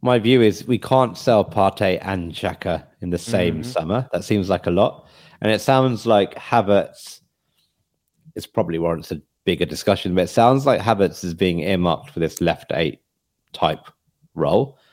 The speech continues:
Speaker 1: at least his place in the eleven. Um, and then you, like, again, the big assumption is we get someone like Declan Rice over the line who can play in a more advanced role or a deeper role.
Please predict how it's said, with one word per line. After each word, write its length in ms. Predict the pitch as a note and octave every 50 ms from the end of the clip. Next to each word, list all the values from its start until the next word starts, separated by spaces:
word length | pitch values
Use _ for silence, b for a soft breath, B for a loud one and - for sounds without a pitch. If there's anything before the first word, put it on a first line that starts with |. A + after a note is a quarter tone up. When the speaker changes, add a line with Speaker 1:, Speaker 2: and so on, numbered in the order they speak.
| b b
Speaker 1:
at 120 | b A2+ A#2
least 180 | A#2 G#2 -
his 220 | - - A#2 G#2+ -
place 340 | - - G2 F2+ E2+ - -
in 60 | E2+
the 80 | E2+
eleven. 440 | E2+ E2 E2+ E2 D#2+ G#2+ B2+ D3 - B B B B B B B B B E3+ B B -
Um, 880 | - G2+ G2+ G2+ F#2+ F#2 F#2 F#2 F#2 F#2 F#2 F2+ F2+ F2+ F2 E2+ - - _ _ _ _ _ _ -
and 160 | - A2 G2+
then 140 | G#2 G2+ G2+
you, 200 | G#2 G2+ F#2 E2+ - _ - - _ _ -
like, 220 | A2 G2+ F#2+ F2
again, 300 | F2+ F#2 F#2+ - G#2+ F#2+
the 80 | F2+ F2
big 260 | D2+ - G#2+ G2 -
assumption 400 | F#2+ - - F2+ D#2+ - - F#2
is 160 | F2 D#2+ D#2
we 120 | E2 E2 D#2
get 380 | C#2+ - F#2+ E2+ - - -
someone 400 | - - - F2 E2+ E2 E2 D#2+
like 200 | D#2+ D#2 - -
Declan 340 | - D#2 D#2 - - E2+ D#2+
Rice 300 | D#2+ D#2+ D#2 D2 - -
over 200 | D2 D#2 D2+ C#2+
the 120 | D2 D#2+ D#2+
line 320 | D#2 D#2 D#2 E2+ G#2 G#2+
who 240 | G2+ - G2 F2+ F2
can 380 | E2+ - G#2+ G2 F2+ F2 D#2+
play 460 | - G2 F#2+ F#2 F2+ E2+ D#2+ E2 - _ b b b b b b b b b b b b b b _ _ _ _ _ _ -
in 100 | G#2 G2+
a 20 |
more 180 | G2 F#2+ F#2 F2+
advanced 440 | D#2+ D#2 G2+ F#2+ F#2 E2 - - -
role 180 | F2+ D#2+ E2
or 180 | D#2 E2+ G2 F2+
a 40 | E2
deeper 360 | D2 - F2+ E2 - - E2+
role. 400 | E2+ E2+ F#2+ B2+ G3 - -